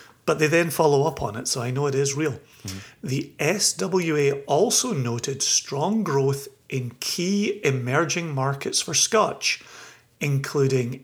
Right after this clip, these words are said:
Speaker 1: India, up forty-two point nine percent in value,
Speaker 2: Hmm.
Speaker 1: China,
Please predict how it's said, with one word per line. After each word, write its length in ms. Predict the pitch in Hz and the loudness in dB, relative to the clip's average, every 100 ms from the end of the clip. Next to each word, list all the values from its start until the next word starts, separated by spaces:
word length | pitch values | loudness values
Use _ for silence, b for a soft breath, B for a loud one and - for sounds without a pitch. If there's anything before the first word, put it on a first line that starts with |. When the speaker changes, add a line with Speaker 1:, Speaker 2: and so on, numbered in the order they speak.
| - | -2
Speaker 1:
India, 640 | 196 208 202 92 98 156 - _ _ _ _ _ - | 0 2 0 0 0 -2 -12 _ _ _ _ _ 0
up 400 | 135 - - - | 0 0 -6 -18
forty-two 1000 | - - - 180 - 208 180 - - 175 165 | -12 -8 -2 -2 -2 -6 -2 -4 -2 -4 -6
point 420 | - 160 151 - | -2 -2 -2 -6
nine 440 | 127 135 156 185 | -4 0 0 -2
percent 600 | - 151 - 151 131 135 - | -4 -4 -2 -2 -2 -6 -6
in 220 | 131 123 | -6 -4
value, 760 | 107 117 135 123 107 104 139 - B | -2 2 2 0 -2 -6 -6 -10 B
Speaker 2:
Hmm. 80 | 104 B B B _ | -12 B B B _
Speaker 1:
China, 720 | - - 175 220 135 139 196 | -2 2 2 2 2 0 -2